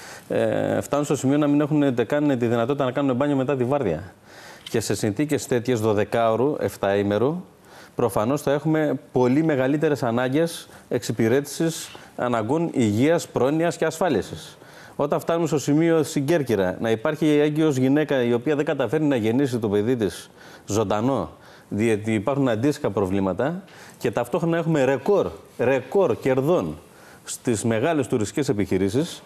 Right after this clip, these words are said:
στους μεγάλους επιχειρηματικούς ομίλους, οι εργαζόμενοι ζουν αυτά που ζουν και οι κάτοικοι των νησιών ζουν αυτά που ζουν.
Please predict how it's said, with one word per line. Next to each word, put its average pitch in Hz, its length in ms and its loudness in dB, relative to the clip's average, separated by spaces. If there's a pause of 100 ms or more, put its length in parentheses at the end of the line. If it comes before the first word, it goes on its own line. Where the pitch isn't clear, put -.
(120)
στους - 160 -2
μεγάλους 117 320 2
επιχειρηματικούς 110 680 -2
ομίλους, 98 520 0 (760)
οι 120 80 0
εργαζόμενοι 113 520 2
ζουν 127 180 0
αυτά 123 200 -2
που 98 120 -2
ζουν 104 260 0
και 131 180 0
οι 113 60 2
κάτοικοι 156 380 0
των 107 120 0
νησιών 107 240 -2
ζουν 107 160 -2
αυτά 101 200 -2
που 85 100 -6
ζουν. 120 280 -2